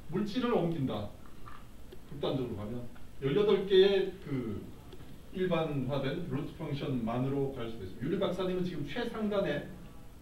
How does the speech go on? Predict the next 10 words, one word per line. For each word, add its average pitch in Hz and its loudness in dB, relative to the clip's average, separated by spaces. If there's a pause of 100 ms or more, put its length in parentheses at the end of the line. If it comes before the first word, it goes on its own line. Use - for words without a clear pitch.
(240)
그걸 143 0
말씀하시는 120 -2
거고, 101 -4 (320)
꼭 220 2
이렇게 202 2
멀리 190 2
갈 165 0
필요는 196 0
없습니다. 113 -4
가까이에 175 0